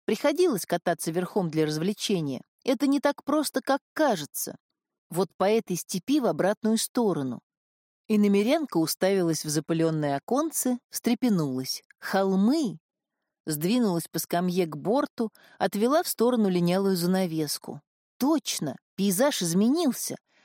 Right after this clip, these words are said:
Холмы, за ними невысокие, поросшие лесом горы. «Светланка, смотри,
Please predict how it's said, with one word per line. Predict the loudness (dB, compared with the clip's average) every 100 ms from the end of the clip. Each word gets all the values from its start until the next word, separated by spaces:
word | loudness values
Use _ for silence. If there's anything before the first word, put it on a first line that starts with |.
| _
Холмы, | -2 0 2 0 -2 -4 _ -6
за | -2 2
ними | 2 2
невысокие, | 0 0 -2 -2 -2 -2 -4 -6
поросшие | -2 0 0 -2 -2 0
лесом | 0 0 0 -2
горы. | 0 0 -2 -4 -14 _ _ _ _ _ _
«Светланка, | -4 -2 2 2 2 0 -6 -12 _
смотри, | -6 0 0 2 0 0